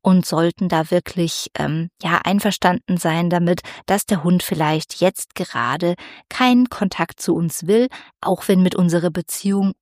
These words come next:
ungeachtet dessen natürlich alles absolut in Ordnung ist.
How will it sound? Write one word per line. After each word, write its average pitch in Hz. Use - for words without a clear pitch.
ungeachtet 190
dessen 175
natürlich 160
alles 165
absolut 160
in 160
Ordnung -
ist. -